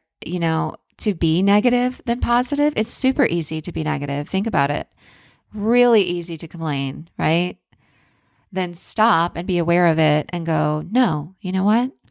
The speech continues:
I'm not going there." It takes an effort, uh, but that can also, you know, you can rewire your brain, you know, if you've never done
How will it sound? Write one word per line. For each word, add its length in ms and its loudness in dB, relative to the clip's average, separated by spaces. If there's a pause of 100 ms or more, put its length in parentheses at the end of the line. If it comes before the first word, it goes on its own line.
(180)
I'm 100 0
not 160 2
going 280 4
there." 340 -2 (640)
It 140 0
takes 280 2
an 160 2
effort, 500 2 (760)
uh, 320 -2
but 160 0
that 180 0
can 200 0
also, 560 2
you 160 0
know, 80 0
you 120 0
can 200 0
rewire 640 2
your 140 -2
brain, 600 0
you 80 -6
know, 280 -2
if 160 -8
you've 120 -4
never 200 0
done 220 -4